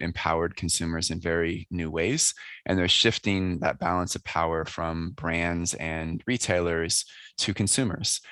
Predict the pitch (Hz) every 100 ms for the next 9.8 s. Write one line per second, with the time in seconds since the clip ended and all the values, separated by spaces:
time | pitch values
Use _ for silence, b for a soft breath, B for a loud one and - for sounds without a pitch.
0 | B - 87 87 82 82 85 85 85 85
1 | - 85 85 85 82 - - _ _ _
2 | _ _ _ _ - 87 - 90 92 101
3 | 90 82 90 - 82 - 92 82 82 -
4 | 85 82 87 85 - 82 85 - 82 73
5 | - - 78 82 85 85 85 - 85 82
6 | 82 - 82 85 87 - 87 85 82 90
7 | - 85 82 - 85 - 80 80 82 82
8 | 82 - - 85 - 82 80 - 80 80
9 | 78 - 85 - - - 78 -